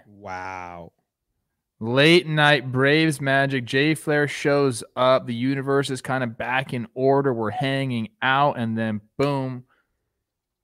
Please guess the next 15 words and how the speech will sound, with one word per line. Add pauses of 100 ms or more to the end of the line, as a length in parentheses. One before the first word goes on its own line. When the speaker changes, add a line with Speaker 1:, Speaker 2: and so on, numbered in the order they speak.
Speaker 2:
we
get
the
eighth
inning (260)
with
Ozzie (200)
and
Austin
Young
Thick.
And
then,
boom,
Rosario.